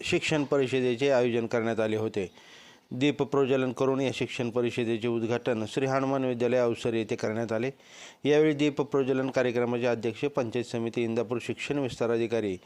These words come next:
श्री रुईकर, तसेच केंद्र समन्वयक श्री साळुंके, माजी मुख्याध्यापिका विजया शिंगटे, मुख्याध्यापक प्रवीण लोंढे यांच्या हस्ते करण्यात आले. शिक्षण परिषदेमध्ये उपस्थित शिक्षकांना नवीन शिक्षण प्रणालीप्रमाणे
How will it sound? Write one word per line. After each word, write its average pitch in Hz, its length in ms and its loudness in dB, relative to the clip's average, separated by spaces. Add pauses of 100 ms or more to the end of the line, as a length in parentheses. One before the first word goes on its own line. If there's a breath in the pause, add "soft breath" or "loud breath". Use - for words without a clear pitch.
(380 loud breath)
श्री 147 200 2
रुईकर, 143 520 2 (120)
तसेच 135 260 -2
केंद्र 139 300 0
समन्वयक 127 580 0
श्री 123 240 -4
साळुंके, 117 520 0
माजी 135 260 0
मुख्याध्यापिका 135 680 0
विजया 120 380 2 (440)
शिंगटे, 147 460 2
मुख्याध्यापक 143 540 2
प्रवीण 131 340 2
लोंढे 123 460 2
यांच्या 127 320 0
हस्ते 120 220 -4
करण्यात 113 360 0
आले. 104 200 -2 (120)
शिक्षण 156 380 0
परिषदेमध्ये 147 680 0
उपस्थित 131 440 -2
शिक्षकांना 127 640 -2
नवीन 131 360 0
शिक्षण 123 340 -4
प्रणालीप्रमाणे 120 880 -2